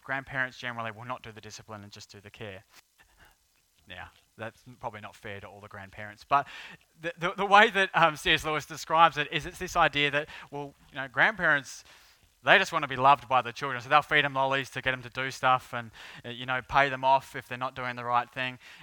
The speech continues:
uh, because they don't have to worry about the discipline 'cause they can hand them back over to their parents. But the parents will not give them lollies all the time, hopefully, 'cause they know that they're gonna pay for that later when the kids are up at nine o'clock at night, right?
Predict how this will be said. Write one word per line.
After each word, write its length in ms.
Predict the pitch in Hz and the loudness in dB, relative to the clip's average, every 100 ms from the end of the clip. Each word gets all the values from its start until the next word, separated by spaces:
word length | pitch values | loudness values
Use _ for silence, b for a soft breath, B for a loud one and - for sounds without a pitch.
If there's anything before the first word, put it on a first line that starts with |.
| - | -14
uh, 60 | 135 | -8
because 260 | 147 160 | -2 2
they 100 | 156 | 6
don't 120 | 196 185 | 6 6
have 120 | 185 | 0
to 80 | 156 | 0
worry 200 | 156 151 | 2 4
about 160 | 147 | 0
the 60 | 127 | -4
discipline 380 | 135 143 143 143 | -12 -10 -10 -10
'cause 120 | 131 | -4
they 100 | 135 | -4
can 120 | 127 | -2
hand 240 | 123 135 | -6 -6
them 80 | 131 | -2
back 200 | 120 120 | -2 0
over 160 | 117 113 | -4 -6
to 100 | 117 | -12
their 160 | 113 | -14
parents. 580 | 107 127 123 104 - - b b b b b b _ _ b b _ | -12 -8 -8 -8 -18 -20 b b b b b b _ _ b b _
But 80 | - | -10
the 80 | |
parents 560 | - 202 202 196 - - _ _ _ | 2 8 8 6 -4 -16 _ _ _
will 120 | 139 | -4
not 160 | 170 226 | 0 0
give 140 | 185 | -2
them 140 | 156 139 | -4 -4
lollies 280 | 139 135 127 | -2 -2 -6
all 100 | 123 | -10
the 80 | |
time, 300 | 120 131 123 | -8 -4 -4
hopefully, 400 | 123 131 - 131 139 | -2 -8 -8 -10 -8
'cause 140 | 131 | -4
they 160 | 156 156 | -2 -2
know 220 | 143 139 | -2 -4
that 140 | 135 | -4
they're 120 | 139 | -4
gonna 140 | 135 127 | -4 -6
pay 240 | - 135 | -4 -6
for 120 | 123 | -4
that 180 | 123 120 | -8 -4
later 260 | 127 123 120 | -2 -2 -4
when 140 | 117 | -14
the 80 | 117 | -16
kids 200 | 131 117 | -16 -12
are 120 | 104 | -8
up 120 | 120 | -8
at 100 | 127 | -10
nine 180 | 123 113 | -12 -12
o'clock 260 | 110 113 85 | -12 -14 -16
at 60 | |
night, 320 | 107 147 107 95 | -8 -6 -6 -4
right? 260 | 131 214 | -2 -2